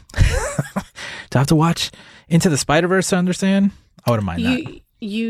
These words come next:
Speaker 2: you gotta watch it all so you can empathize with the characters.
Speaker 1: I don't know if that's how it, no, that's not, no, that's not how it works. That's not, now you're just, I mean, I, I already thought you were, like, too loosely using empathy,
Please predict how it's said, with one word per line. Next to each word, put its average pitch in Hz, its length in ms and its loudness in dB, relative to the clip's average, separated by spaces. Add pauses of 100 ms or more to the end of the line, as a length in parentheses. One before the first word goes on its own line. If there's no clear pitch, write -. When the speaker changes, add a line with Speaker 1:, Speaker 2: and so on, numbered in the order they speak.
Speaker 2:
you 226 240 -8
gotta 208 160 0
watch 214 320 -4
it 208 60 -8
all 208 160 -4
so - 160 -10
you 175 100 -8
can 180 140 -10
empathize 165 580 -12
with - 120 -20
the - 60 -20
characters. - 800 -16 (520)
Speaker 1:
I 127 60 -4
don't 117 100 0
know 120 80 2
if 120 60 -2
that's 107 180 -4
how 101 140 -2
it, 98 200 -4
no, 104 300 -2
that's - 180 -2
not, 98 160 0
no, 101 240 0
that's 110 200 -2
not 123 100 0
how 101 160 -2
it - 20 -6
works. - 460 -12
That's 110 180 -6
not, 95 340 0 (300)
now 123 160 2
you're 120 140 0
just, 107 280 -6 (440)
I 131 140 -6
mean, 135 160 2
I, 135 200 -2
I 160 80 4
already 175 220 0
thought 147 300 0
you 131 100 -8
were, 123 100 -4
like, 113 240 -8 (260)
too - 180 2
loosely 127 420 0
using 110 360 0
empathy, 107 600 -4